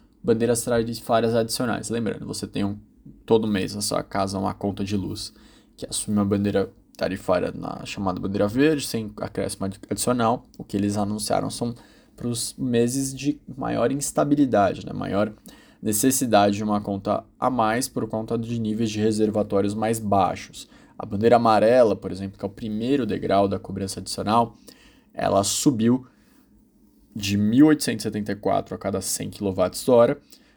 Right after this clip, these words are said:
pra dois mil novecentos e oitenta e nove a cada cem quilowatts hora, uma alta de cinquenta e nove ponto cinco. A bandeira vermelha patamar um também teve um acréscimo considerável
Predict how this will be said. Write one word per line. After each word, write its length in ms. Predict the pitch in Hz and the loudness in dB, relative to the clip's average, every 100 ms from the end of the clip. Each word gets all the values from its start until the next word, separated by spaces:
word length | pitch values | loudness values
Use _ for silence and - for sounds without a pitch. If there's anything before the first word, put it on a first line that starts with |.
| _ - | _ -2
pra 180 | 117 | 0
dois 520 | 98 101 117 139 147 101 | 0 -2 4 6 6 4
mil 420 | 107 127 160 - 123 - | 0 2 2 2 -4 -6
novecentos 640 | 123 113 110 104 120 131 135 | -4 -2 -2 -4 -4 -4 -4
e 20 | |
oitenta 320 | 113 123 120 | -4 -4 -2
e 40 | |
nove 480 | 107 104 104 113 117 | 0 0 2 0 0
a 80 | 110 | -2
cada 240 | - 113 | -4 -4
cem 240 | 110 - 113 | -2 -4 -6
quilowatts 640 | - 107 104 98 104 - - - - | -4 -2 -2 -2 -4 -6 -8 -8 -4
hora, 340 | - 104 95 95 - | 2 2 2 -4 -12
uma 180 | - 110 | -6 0
alta 280 | 101 107 107 | 2 2 -2
de 120 | 113 | -6
cinquenta 640 | 117 - 135 120 127 - | -4 -4 -6 -8 -10 -6
e 80 | 143 | -4
nove 320 | 107 104 110 | 0 0 0
ponto 340 | 107 113 113 120 | -4 -4 -6 -8
cinco. 440 | - - - - - | -10 -12 -16 -20 2
A 140 | 120 | 4
bandeira 420 | 113 113 107 107 | 4 4 4 4
vermelha 380 | 101 104 101 101 | 2 0 0 -2
patamar 480 | 98 107 110 113 120 | -2 -4 -2 0 2
um 140 | 147 - - - _ _ _ | 0 -2 -14 -20 _ _ _
também 320 | 107 101 107 | -4 -2 -2
teve 160 | 113 110 | -4 -4
um 80 | 104 | -2
acréscimo 500 | 104 104 104 - 104 | -2 -2 -2 -4 -8
considerável 760 | 110 107 120 104 104 110 117 | -10 -2 0 4 4 2 -4